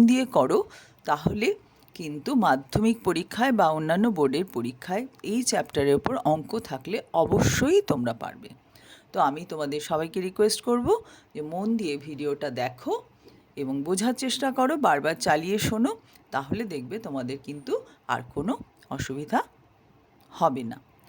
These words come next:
তো আমি এবারে শুরু করছি। আচ্ছা,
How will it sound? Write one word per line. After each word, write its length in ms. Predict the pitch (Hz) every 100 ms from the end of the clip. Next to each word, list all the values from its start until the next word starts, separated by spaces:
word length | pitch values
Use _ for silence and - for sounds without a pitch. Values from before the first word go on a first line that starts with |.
| - - - - - _ -
তো 100 | 147 135 135 127 -
আমি 240 | 170 147 240
এবারে 380 | 196 147 135 311 - - -
শুরু 260 | - 170
করছি। 460 | - 117 120 - 123 - _ - _ _
আচ্ছা, 240 | 120 117